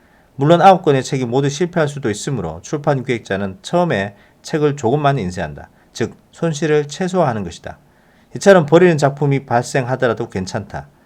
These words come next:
약간의 손실을 보고 빠져나오면 그만이다. 열 번째 책 또는 영화가 대박이 나면 앞서의 손실을 모두 만회하고도 남는다. 터틀은 스스로 출판 기획자나 영화 제작자 혹은 카지노 하우스처럼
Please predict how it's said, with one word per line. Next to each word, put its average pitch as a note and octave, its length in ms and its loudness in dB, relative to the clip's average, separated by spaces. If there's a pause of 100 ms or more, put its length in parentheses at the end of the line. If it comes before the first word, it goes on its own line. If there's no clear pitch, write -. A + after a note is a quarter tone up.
(340)
약간의 E3+ 260 6
손실을 D3+ 400 2
보고 A#2 240 -4
빠져나오면 B2 640 0
그만이다. G#2+ 520 -6 (360)
열 C#3+ 160 4
번째 D3 320 2
책 D3 240 -4
또는 A#2+ 380 0
영화가 A#2 340 2
대박이 B2 380 2
나면 G#2+ 400 0 (100)
앞서의 G2 320 -2
손실을 A#2+ 360 -6
모두 A#2 220 -2
만회하고도 A#2+ 600 -2
남는다. F2 560 -6 (500)
터틀은 D3+ 480 0 (380)
스스로 F3+ 320 0
출판 F3+ 420 0
기획자나 C3+ 540 0
영화 G#2+ 180 0
제작자 B2 480 2
혹은 G2+ 480 -4
카지노 C#3 340 -2
하우스처럼 B2 680 -4